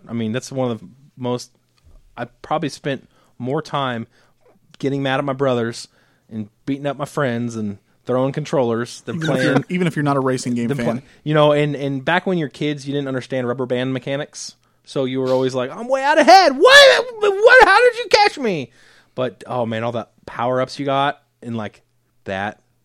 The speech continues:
Speaker 1: red shell. When you knew your friend had a red shell and he was behind you. <laughs> No, no, no. Oh, God.
Speaker 2: It, Mario Kart is one of those games that does tense situations so well.
Speaker 1: Yeah.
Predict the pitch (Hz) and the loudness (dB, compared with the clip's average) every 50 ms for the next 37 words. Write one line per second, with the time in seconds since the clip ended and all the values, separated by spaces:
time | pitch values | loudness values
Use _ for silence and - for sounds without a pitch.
0 | _ _ _ _ _ _ 90 90 90 92 92 92 - - - - 90 85 82 78 | _ _ _ _ _ _ -14 -12 -10 -10 -10 -10 -12 -14 -12 -12 -10 -10 -12 -14
1 | - _ _ _ _ _ _ _ _ _ _ _ _ _ _ _ _ _ _ _ | -16 _ _ _ _ _ _ _ _ _ _ _ _ _ _ _ _ _ _ _
2 | _ _ _ _ _ _ - 135 113 104 104 110 113 117 117 113 - - 120 113 | _ _ _ _ _ _ -16 -12 -10 -10 -8 -6 -6 -6 -6 -6 -6 -6 -6 -6
3 | 117 113 110 113 120 117 113 - 127 117 117 - - 117 107 - 143 135 123 117 | -6 -6 -6 -4 -6 -4 -4 -4 -4 -2 0 0 -2 -2 -2 -2 -2 -2 -4 -6
4 | 107 104 101 98 - - 170 - _ - 165 - - - - - - 190 185 165 | -8 -10 -12 -12 -10 -10 -10 -10 _ -10 -10 -10 -10 -10 -6 -2 0 0 0 2
5 | 185 196 190 190 214 220 214 - - 214 202 208 208 202 226 226 214 - - - | 0 2 2 2 2 0 0 -2 -2 2 4 4 4 4 4 2 0 -4 -8 -4
6 | 208 214 220 214 214 214 208 - - - - - _ - 110 110 101 90 - - | -2 0 0 0 0 -2 -4 -8 -16 -20 -20 -16 _ -4 -4 -4 -4 -6 -10 -16
7 | - _ - 110 101 - - 98 - - - - _ _ _ _ - 151 170 190 | -20 _ -16 -14 -14 -14 -14 -14 -16 -18 -20 -20 _ _ _ _ -2 -2 -2 0
8 | 160 147 165 214 226 202 - - 156 151 151 113 135 131 127 123 127 131 131 131 | 0 0 0 0 0 -2 -2 -2 -2 -2 0 -2 -4 -4 -2 -2 -2 0 0 0
9 | 123 120 117 120 117 120 117 117 120 117 - - - - 131 123 120 120 120 117 | -2 -2 -2 -2 -2 -2 -2 -2 -4 -6 -8 -10 -8 -4 -2 -2 0 -2 -2 -4
10 | 120 - - - _ _ _ _ _ _ _ _ _ _ _ _ _ _ _ _ | -4 -8 -10 -12 _ _ _ _ _ _ _ _ _ _ _ _ _ _ _ _
11 | _ _ - - - - 160 160 165 - - - - 156 - - 139 135 123 123 | _ _ -18 -14 -10 -6 -6 -4 -4 -4 -4 -4 -4 -4 -4 -4 -4 -4 -4 -4
12 | 131 - - 123 110 107 120 - - - - - 147 131 131 131 123 127 117 113 | -4 -6 -6 -8 -8 -8 -10 -12 -14 -8 -4 0 0 0 0 0 -2 -2 -2 -4
13 | 101 85 - - 104 95 85 | -4 -8 -10 -12 -12 -12 -12